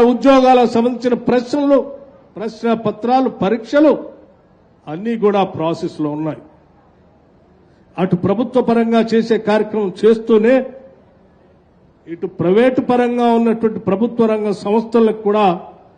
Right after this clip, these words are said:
ఆ సంస్థల్ని, వ్యవస్థల్ని ప్రజల దగ్గర తీసుకొని వచ్చి వాళ్ళ చేత ఇటువంటి జాబ్ మేళాలు ఏర్పాటు చేపించి అక్కడ వాళ్ళకి రిక్రూట్‌మెంట్ చేపించే బాధ్యతను తీసుకున్నాం. ఇందులో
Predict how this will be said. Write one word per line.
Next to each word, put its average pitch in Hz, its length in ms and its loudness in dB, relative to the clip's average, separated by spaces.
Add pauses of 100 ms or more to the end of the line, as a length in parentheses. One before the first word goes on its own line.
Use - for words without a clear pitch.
(640)
ఆ 160 120 -4 (160)
సంస్థల్ని, 247 560 2 (140)
వ్యవస్థల్ని 240 560 2 (100)
ప్రజల 226 280 2
దగ్గర 233 260 0 (140)
తీసుకొని 247 420 2
వచ్చి 226 280 0 (1120)
వాళ్ళ 180 420 0 (140)
చేత 254 220 0 (140)
ఇటువంటి 233 420 0 (180)
జాబ్ 226 340 2
మేళాలు 220 420 2 (100)
ఏర్పాటు 214 420 -2
చేపించి 208 380 -2 (100)
అక్కడ 196 200 -8 (120)
వాళ్ళకి 185 420 -2 (600)
రిక్రూట్‌మెంట్ 214 640 -6
చేపించే 185 380 -2 (140)
బాధ్యతను 160 540 -6
తీసుకున్నాం. 143 460 -8 (1400)
ఇందులో 262 380 6